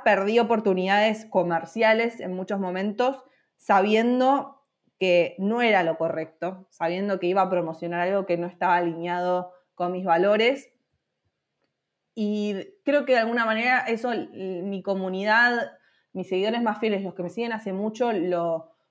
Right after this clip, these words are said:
lo, lo fueron valorando y, y cuando, y por eso cuando pasa algo a nivel país o en el mundo, o cuando necesitan una opinión de algo, ahí es cuando me llegan mensajes y yo valoro mucho eso, porque digo, "Che, va,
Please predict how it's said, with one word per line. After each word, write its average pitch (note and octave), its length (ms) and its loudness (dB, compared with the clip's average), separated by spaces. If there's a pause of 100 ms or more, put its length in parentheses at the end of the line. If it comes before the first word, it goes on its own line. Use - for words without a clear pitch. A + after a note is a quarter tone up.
(140)
lo, E3 600 0
lo F3 180 2
fueron A#3 260 0
valorando A3 760 4
y, F3+ 560 -4 (760)
y F#3+ 120 -6
cuando, F#3 580 0
y G#3 100 -6
por G#3 160 0
eso C#4 140 0
cuando A#3+ 260 2
pasa A#3 240 4
algo A#3 120 2
a G3 220 4
nivel G3 260 -2
país A3+ 540 0
o G3 80 0
en F3+ 80 -2
el F3 100 -2
mundo, C4 500 4
o G#3+ 280 6
cuando F3+ 320 -2
necesitan F3+ 520 -6
una A3 160 0
opinión G#3+ 600 -2
de F3 220 4
algo, A3+ 800 2 (1120)
ahí G3+ 220 2
es B3 80 -2
cuando G3+ 520 2
me G3 120 -2
llegan C4+ 280 4
mensajes A3+ 460 0
y G#3+ 60 -4
yo A3+ 140 -2
valoro G#3+ 300 6
mucho A#3 300 -2
eso, E3 340 -6
porque F3 200 -8
digo, F#3 440 0
"Che, A3 200 -2
va, - 260 0